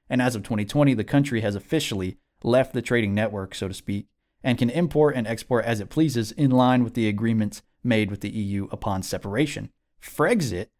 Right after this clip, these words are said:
is the proposed French exit from the E U. French nationalists have expressed a desire to leave, while former presidential candidate Marine Le Pen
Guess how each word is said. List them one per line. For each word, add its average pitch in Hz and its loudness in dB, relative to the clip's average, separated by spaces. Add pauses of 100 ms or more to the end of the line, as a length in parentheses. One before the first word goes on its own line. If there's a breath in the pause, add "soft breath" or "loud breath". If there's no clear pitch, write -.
is 117 0
the 113 0
proposed 120 0
French - -2
exit 104 -4
from 123 2
the 113 0
E 104 -4
U. 131 -2 (220)
French 247 2
nationalists 143 2
have 104 -2
expressed 113 -4
a - -2
desire 104 0
to 98 -8
leave, 98 -6
while 92 -4
former 131 2
presidential 110 0
candidate 104 -2
Marine 131 2
Le 123 2
Pen 127 0